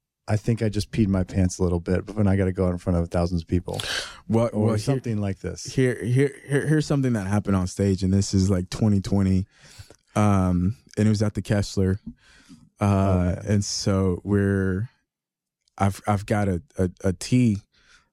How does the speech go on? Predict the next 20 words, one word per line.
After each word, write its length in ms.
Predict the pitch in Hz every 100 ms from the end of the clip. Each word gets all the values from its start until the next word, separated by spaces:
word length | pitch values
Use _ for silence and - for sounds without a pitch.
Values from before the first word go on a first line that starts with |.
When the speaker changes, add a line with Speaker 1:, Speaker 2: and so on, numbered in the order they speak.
| _
Speaker 2:
um, 380 | 92 90 90 87
in 140 | 85 98
my 140 | 95
hand, 240 | 95 92 92
and 80 | 95
I'm 140 | 95
drinking 380 | 98 95 95 92
that. 300 | 90 90 -
Like, 180 | 87 85 _ -
obviously 480 | 92 90 87 95 90
everyone's 300 | 90 87 87
thinking, 380 | 101 95 92 87
"Oh, 140 | 92
it's 180 | 90 -
liquor." 420 | 98 98 90 92 _ _ - - - - - -
And 200 | 104 95
so 400 | - - 98 92
the 120 | 87
tea 360 | - - 127 156
bag 540 | 139 113 101 87 90